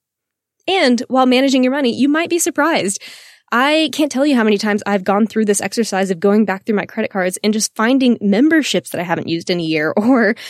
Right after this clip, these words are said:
subscriptions when we don't even really watch a whole lot of T V. Or maybe you just listened to my podcast about decluttering and now you're like, "Oh,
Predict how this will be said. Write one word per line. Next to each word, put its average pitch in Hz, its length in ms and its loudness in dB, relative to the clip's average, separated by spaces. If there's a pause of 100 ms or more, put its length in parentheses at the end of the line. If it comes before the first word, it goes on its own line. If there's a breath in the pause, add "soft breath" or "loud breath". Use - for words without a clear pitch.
(140 loud breath)
subscriptions 220 1000 0
when 190 160 -2
we 202 80 -2
don't 240 180 0
even 240 140 2
really 226 220 2
watch 202 240 -2
a - 20 -8
whole 202 160 -4
lot 196 140 0
of 190 80 -4
T 208 140 0
V. 196 260 -6 (1000 loud breath)
Or 330 240 4
maybe 240 220 2
you 240 80 0
just 233 200 -2
listened 233 260 0
to 240 120 0
my 208 140 2
podcast 208 500 -4
about 185 160 -2
decluttering 196 720 -2
and 220 100 2
now 220 120 2
you're 226 160 0
like, 202 260 0
"Oh, 262 300 4